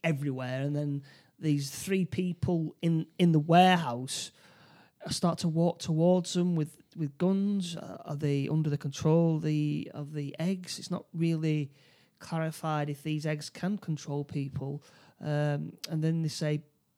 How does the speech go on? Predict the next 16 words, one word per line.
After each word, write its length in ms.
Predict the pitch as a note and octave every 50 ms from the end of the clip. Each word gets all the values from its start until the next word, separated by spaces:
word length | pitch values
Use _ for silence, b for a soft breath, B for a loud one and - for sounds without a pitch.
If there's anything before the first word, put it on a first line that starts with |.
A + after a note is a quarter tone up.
| - -
uh, 240 | F3 F3 E3+ -
"Drop, 300 | - E3+ C#4 D4+ - -
drop, 200 | - C#4+ C#4+ - -
drop 100 | C#4 C#4+
your 80 | D4 D#4
weapons." 340 | C4 - - A#3+ G3 D#3+ -
Wha-, 80 | A3 - _ _ -
and 400 | E3+ E3 E3 E3+ E3 D#3+ D#3 - _ _ -
one 120 | F3 F#3+
of 40 | F3
the 60 | E3+
guys 300 | D#3+ E3+ D#3+ D#3+ D#3+ D#3
just, 300 | - E3 D3 - - _ -
just 280 | - D#3 - - _
goes 480 | - D#3+ D#3 D#3 D#3 D3+ D3+ C#3+ C#3 C#3+
and 220 | D3 D3 C#3+ C#3